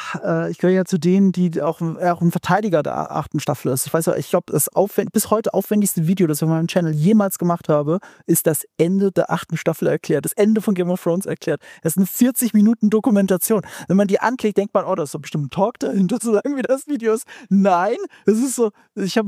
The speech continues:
wochenlang dran gesessen, das zusammengeschnitten, Deutungsebenen, wie es überhaupt so weit kommen konnte und so weiter. Und mir ist immer gar nicht so wichtig, bei Game of Thrones darüber zu reden, ob's einem gefällt oder nicht, oder ob einem das Ende gefällt oder nicht, weil die achte Staffel hat viel dafür getan, dass es einem nicht gefällt.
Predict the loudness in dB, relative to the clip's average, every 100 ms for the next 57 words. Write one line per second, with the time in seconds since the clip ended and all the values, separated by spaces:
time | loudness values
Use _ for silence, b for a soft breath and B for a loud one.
0 | 0 0 0 0 -2 -2 -2 0 -2 -2
1 | -2 0 -2 -2 -2 0 2 2 -2 -2
2 | -4 0 2 2 0 0 0 0 0 -2
3 | 0 2 2 2 0 0 -2 -2 -2 -2
4 | 0 2 2 2 0 0 -2 0 0 -2
5 | -2 -6 B B B -2 2 0 0 0
6 | 2 0 0 0 -2 -6 _ _ _ 0
7 | 0 0 0 0 0 0 0 0 0 0
8 | 0 0 2 0 0 0 0 0 0 0
9 | -2 0 0 0 2 0 0 -2 0 0
10 | 0 0 0 0 -2 0 2 2 2 0
11 | -2 0 0 0 0 0 0 2 0 -4
12 | -16 _ 0 0 0 -2 0 0 0 0
13 | 0 -2 0 0 0 B 0 0 2 2
14 | 2 2 0 0 2 2